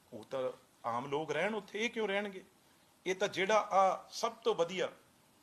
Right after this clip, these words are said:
ਏਰੀਆ ਏ, ਜਿੱਥੇ ਸੈਂਟਰਲ ਗੌਰਮੈਂਟ ਦੇਖਭਾਲ ਰੱਖਦੀ ਆ, ਅੱਜ ਉਸ 'ਚ ਹਰਭਜਨ ਸਿੰਘ ਜੀ, ਉਹ ਰੱਖੇ ਹੀ ਇਸ ਕਰਕੇ ਸੀ ਐਮ ਪੀ ਹੋਰ, ਇਹਨਾਂ ਨੇ ਪੰਜਾਬ ਦੇ ਕੰਮ ਲਈ ਥੋੜ੍ਹੀ ਬਣਾਏ ਸੀ। ਪਹਿਲਾਂ ਬੜੇ ਬੜੇ ਸੌਦੇ ਕਰਕੇ ਉਹਨਾਂ ਤੋਂ ਪੈਸੇ ਲੈ ਲਏ,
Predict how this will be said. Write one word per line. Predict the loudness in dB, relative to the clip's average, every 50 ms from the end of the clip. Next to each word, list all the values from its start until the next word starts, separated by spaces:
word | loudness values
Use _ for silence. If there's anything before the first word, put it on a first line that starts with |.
| _ _ _ _ _ _ -2
ਏਰੀਆ | -2 -2 -2 0 0 0 0 0
ਏ, | -2 -6 -12 -18 _ _ _ _ _ -18
ਜਿੱਥੇ | -18 -14 -12 -12
ਸੈਂਟਰਲ | -10 -8 -8 -8 -8 -8 -8 -6
ਗੌਰਮੈਂਟ | -4 -4 -4 -4 -6 -8 -8
ਦੇਖਭਾਲ | -8 -10 -10 -10 -6 -4 -4 -4 -4
ਰੱਖਦੀ | -6 -10 -12 -12 -10 -10 -6 -4
ਆ, | -4 -6 -6 -8 -16 _ _ _ _ _ _ _ _ _ _ _ _ _ _ 0 2
ਅੱਜ | 2 2 0 -2 -4 -4 -6 -12 _ _ _ _ _ _ _ _ _ _ _ -6
ਉਸ | -2 0 2 2 0 0 -6
'ਚ | -12 -16 -18 _ _ _ _ _ _ _ -6 -6
ਹਰਭਜਨ | -2 -2 0 0 0 0 -2
ਸਿੰਘ | -2 -4 -4 -6 -8
ਜੀ, | -12 -14 -18 -20 _ _ _ _ _ _ _ _ _ _ -10
ਉਹ | -6 -6
ਰੱਖੇ | -6 -4 -6 -6 -2
ਹੀ | -2 -2
ਇਸ | -2 -2
ਕਰਕੇ | -2 -2 -4 -2 -2 -6 -6
ਸੀ | -6 -6 -6
ਐਮ | -6 -6
ਪੀ | -6 -8 -8
ਹੋਰ, | -8 -6 -4 -4
ਇਹਨਾਂ | -4 -2 -4
ਨੇ | -4
ਪੰਜਾਬ | -4 -2 -2 -2 -2 -2 -2
ਦੇ | -4
ਕੰਮ | -4 -4 -4 -4 -4
ਲਈ | -4 -6
ਥੋੜ੍ਹੀ | -6 -6 -8 -4
ਬਣਾਏ | -2 0 2 2 2 0
ਸੀ। | -2 -8 -12 -14 -16 _ _ _ _ _ _ _ _ _ _ _ _ -2
ਪਹਿਲਾਂ | 0 2 2 2
ਬੜੇ | 2 2 0 0
ਬੜੇ | 0 0 -2 -4
ਸੌਦੇ | -4 -4 -6 -4 -2 -2 0
ਕਰਕੇ | 0 0 -2 -2 -2 -4
ਉਹਨਾਂ | -4 -4 -4
ਤੋਂ | -6 -6
ਪੈਸੇ | -6 -6 -6 -4 -2 -2 2
ਲੈ | 4 4 4
ਲਏ, | 4 2 -2